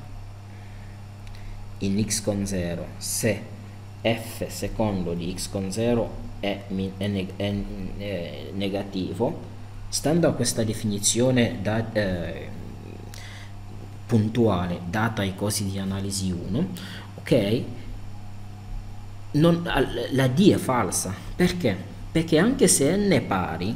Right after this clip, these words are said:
quindi vi ricordo che lo sviluppo di Taylor di que-, è quattro meno tre per x meno due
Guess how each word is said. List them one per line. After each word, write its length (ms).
quindi 220
vi 100
ricordo 460
che 100
lo 100
sviluppo 280
di 180
Taylor 420
di 140
que-, 480
è 220
quattro 580
meno 500
tre 440
per 340
x 420
meno 440
due 400